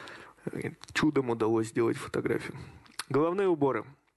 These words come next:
Значит, дореволюционный период — это девичьи повязки или повлеки, их упоминают даже в, э, соборных постановлениях. «Девицам шали цветные и повлеки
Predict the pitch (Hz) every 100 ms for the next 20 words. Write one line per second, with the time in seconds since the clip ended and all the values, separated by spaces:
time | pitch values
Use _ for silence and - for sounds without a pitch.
0 | _ _ _ _ 127 120 - 135 143 -
1 | 190 151 131 151 131 120 120 135 143 160
2 | 147 - 165 240 302 - 214 185 - 175
3 | 175 180 175 151 143 139 147 - 131 143
4 | 139 143 139 127 127 135 120 113 117 120
5 | 117 113 110 107 110 110 123 120 117 107
6 | - - 123 139 180 233 208 - - -
7 | - - - 135 160 180 170 160 147 -
8 | 147 160 147 - 151 - 156 147 143 143
9 | 143 135 151 165 123